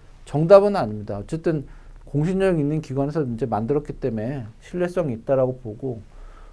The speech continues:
보시면 이제 피비알이죠. 포워드 피비알이라고, 음, 일 년 뒤에, 어, 장부가, 예상 장부가 대비 현재 주가의 비율인데 추세적으로 떨어지고 있어요. 이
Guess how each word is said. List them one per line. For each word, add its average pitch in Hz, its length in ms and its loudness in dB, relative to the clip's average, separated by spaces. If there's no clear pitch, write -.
보시면 196 400 2
이제 165 180 2
피비알이죠. 180 1300 6
포워드 202 480 8
피비알이라고, 156 1000 2
음, 117 360 -8
일 196 160 2
년 185 500 8
뒤에, 185 460 4
어, 113 340 -2
장부가, 143 500 2
예상 156 220 2
장부가 143 400 0
대비 127 240 0
현재 160 220 0
주가의 135 400 2
비율인데 123 720 0
추세적으로 240 680 4
떨어지고 233 440 0
있어요. 98 320 -6
이 175 300 4